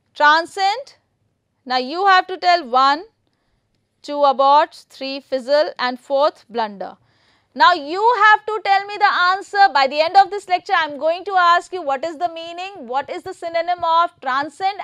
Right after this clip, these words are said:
and drivel. It's your task. By the end of this lecture, I will definitely ask you whether you would be able, were able to find out the answers or not. So with this note, I'm going to take you to the next level of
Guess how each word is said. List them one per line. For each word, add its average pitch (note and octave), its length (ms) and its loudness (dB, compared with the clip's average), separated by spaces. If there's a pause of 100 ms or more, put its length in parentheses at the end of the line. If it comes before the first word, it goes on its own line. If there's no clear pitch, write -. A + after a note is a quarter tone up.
and C#4+ 760 -4
drivel. A3+ 340 0 (420)
It's - 240 -16
your D4+ 280 2
task. F4 420 0
By A#3 160 -6
the B3 120 -8
end C4+ 120 -6
of D4 120 -4
this D#4 160 -18
lecture, D#4 260 -8 (100)
I C4+ 60 2
will B3 140 -10
definitely A#3+ 400 -12
ask G#3 340 -8
you G3+ 100 -16
whether A3 180 -10
you A#3+ 180 -14
would A#3 160 -12
be B3 160 -12
able, B3 260 -8
were G#3+ 320 -10
able C#4 320 -4
to E4 80 -14
find A#3+ 280 -8
out B3+ 140 -4
the A3+ 100 -14
answers C#4+ 520 -8
or A#3+ 100 -4
not. G#3 360 -14 (320)
So - 120 -12
with E4 140 -6
this G#4+ 200 -6
note, G4 200 -2
I'm F4+ 180 2
going F4 200 -8
to E4+ 100 -12
take E4 240 -8
you F4 240 -10
to F4 160 -8
the E4+ 180 2
next G#4 300 0
level D#4 460 2
of D4+ 260 0